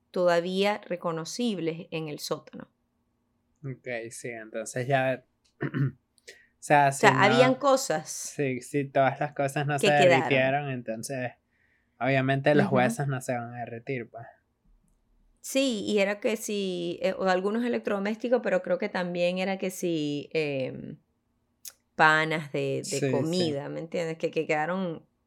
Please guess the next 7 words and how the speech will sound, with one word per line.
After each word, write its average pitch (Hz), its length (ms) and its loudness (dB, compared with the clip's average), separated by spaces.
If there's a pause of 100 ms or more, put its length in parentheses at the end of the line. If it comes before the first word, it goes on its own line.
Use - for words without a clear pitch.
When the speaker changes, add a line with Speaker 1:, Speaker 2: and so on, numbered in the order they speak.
(320)
Speaker 1:
quemadas, 185 640 2
pero 156 520 0
no 156 300 -4
se - 160 2
derritieron. 147 840 -2 (1300)
Entonces 226 640 6
también, 185 600 4